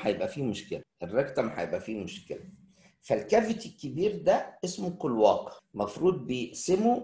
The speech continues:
يورو ريكتال سبتم، بيقسموا يورو ريكتال سبتم ليورو وريكتال.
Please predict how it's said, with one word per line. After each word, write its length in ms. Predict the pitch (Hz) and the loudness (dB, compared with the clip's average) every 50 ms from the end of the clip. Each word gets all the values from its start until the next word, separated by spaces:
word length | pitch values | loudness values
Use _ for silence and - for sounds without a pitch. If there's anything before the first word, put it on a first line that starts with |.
| - - | -8 -8
يورو 600 | - - 139 160 196 202 190 160 139 120 107 98 | -4 0 0 2 4 4 4 4 4 4 4 4
ريكتال 520 | 95 135 175 - - - 214 196 196 175 | 4 2 0 0 -2 4 4 4 4 4
سبتم، 600 | - - - 104 - - - 95 82 78 78 - - _ _ _ _ _ _ _ _ _ _ _ _ _ _ _ _ _ | -4 -2 -2 -2 -4 -4 -6 -6 -6 -6 -6 -14 -18 _ _ _ _ _ _ _ _ _ _ _ _ _ _ _ _ _
بيقسموا 580 | 95 104 98 101 104 - - 185 180 175 160 | -8 -6 -6 -6 -6 -4 -2 0 0 2 2
يورو 300 | 143 147 165 165 156 135 | 2 2 2 4 4 4
ريكتال 480 | 120 110 139 - - - 117 104 92 - | 4 4 2 0 0 2 2 2 2 0
سبتم 540 | - - 143 139 - - 113 101 98 92 90 | -2 -2 -2 -2 0 0 0 2 2 0 -4
ليورو 720 | 90 92 95 104 117 143 165 175 208 247 - - - - _ _ _ _ _ _ _ _ - | -4 -4 -2 0 0 0 2 2 0 0 -2 -6 -12 -20 _ _ _ _ _ _ _ _ -6
وريكتال. 720 | 95 101 107 - 151 156 - - - 87 82 - - | 0 2 2 2 2 0 -2 -6 -6 -6 -6 -6 -10